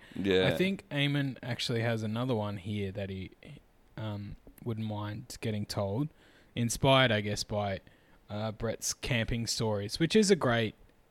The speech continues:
Speaker 2: it's a pretty rich vein. So, yeah, we love to hear more camping stories, if
Speaker 1: Yeah,
Speaker 2: you
Speaker 1: yeah.
Speaker 2: know. Um,
Speaker 1: Well, yeah, th-, and he, and Scouts as well. He was a, he was a Scouts kid.
Speaker 2: Yeah, yeah, yeah.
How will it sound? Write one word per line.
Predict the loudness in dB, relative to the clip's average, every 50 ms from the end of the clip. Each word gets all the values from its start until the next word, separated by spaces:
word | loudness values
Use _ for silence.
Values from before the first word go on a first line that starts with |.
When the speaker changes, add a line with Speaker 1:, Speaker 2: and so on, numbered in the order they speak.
| _ _ _ _ _ _ _ -20 _ _ _ _ _ _ _
Speaker 2:
it's | -8 -2 -2 0
a |
pretty | 6 8 8 8
rich | 10 10 10 8 8 6
vein. | 2 0 2 2 4 4 4 2 0 -2 -4 -4
So, | -6 -4 -2 -2 -2 -2 -4 -6 -8 -10
yeah, | -6 -4 -4 -2
we | -2 -2 -2
love | -2 -2 -4
to | -4 -2
hear | -2 0 2 2
more | 2 0 -2
camping | -2 -4 -4 -4 -2 -4 -4 -6
stories, | -6 -4 -4 -4 -4 -4 -4 -6 -4
if | -2 2
Speaker 1:
Yeah, | 2 2 2
Speaker 2:
you | 4 4 6 6
Speaker 1:
yeah. | 6 4 2 -6 -10 -18 _ -20 _ -20 -20 -20 -20 -20 -20 _ _ -2
Speaker 2:
know. | 0
Um, | 2 2 2 2 2 0 0 -2 -6 -10 -14 2
Speaker 1:
Well, | 8 10 12 12
yeah, | 12 10 10 8
th-, | 4 4 2 4
and | 4 2
he, | 2 0 0 2
and | 2 2 2 2
Scouts | 2 6 10 10 10 10 8 4 0
as | -2 4 6
well. | 6 8 8
He | 8 6
was | 6 4 2
a, | 2 2
he | 2 0
was | 0 -2
a | -4 -6
Scouts | -4 0 2 4 4 4 2 -4
kid. | -6 -4 -2 0 2
Speaker 2:
Yeah, | 2 2 2 2 2
yeah, | 0 0 0 0 0 0 -2
yeah. | -2 0 0 0 0 0 -2